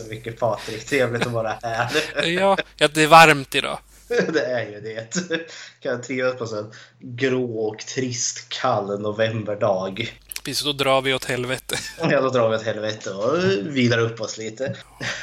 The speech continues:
Speaker 2: Tillsammans med våra demonkompisar.
Speaker 1: <laughs> Jajamän.
Speaker 2: Ja, hur har det varit sen sist?
Speaker 1: Ja, men det har varit ganska bra sen sist.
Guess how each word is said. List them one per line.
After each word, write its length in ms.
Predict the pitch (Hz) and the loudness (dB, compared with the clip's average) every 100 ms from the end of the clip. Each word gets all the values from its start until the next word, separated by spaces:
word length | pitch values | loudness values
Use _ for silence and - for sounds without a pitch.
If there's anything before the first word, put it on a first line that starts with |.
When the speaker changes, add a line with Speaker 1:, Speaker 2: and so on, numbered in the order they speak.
| - | -4
Speaker 2:
Tillsammans 480 | 147 - 139 135 135 | 0 4 4 2 0
med 120 | 151 | 0
våra 400 | 139 139 131 127 | 2 2 6 4
demonkompisar. 1400 | 127 120 135 143 131 127 - 156 147 - - 113 95 - - 120 | 4 0 0 0 -2 -4 -4 -4 -4 -4 -2 -2 -6 -12 -16 -18
Speaker 1:
<laughs> 880 | - 135 127 120 127 120 120 123 - | -6 -2 -2 0 -4 -2 -4 -6 -6
Jajamän. 720 | 120 113 113 117 117 123 180 - - - | -4 0 0 2 2 2 -2 -6 -8 0
Speaker 2:
Ja, 200 | 220 160 | 6 6
hur 180 | 139 202 | 6 2
har 140 | 214 | 2
det 80 | 214 | 2
varit 280 | 208 208 202 | 2 2 2
sen 160 | 208 | 2
sist? 380 | 196 - - - _ _ _ _ _ - - - - | 0 0 -2 -2 _ _ _ _ _ -14 -14 -14 -4
Speaker 1:
Ja, 80 | 131 | 0
men 100 | 156 | 2
det 60 | |
har 120 | 226 311 | 4 2
varit 160 | 277 | 0
ganska 340 | 226 196 - 113 | -2 -2 -2 -4
bra 360 | 113 104 95 - | -2 -4 -4 -8
sen 200 | 107 92 | -10 -12
sist. 720 | - 92 123 - - - | -12 -10 -6 -6 -8 -10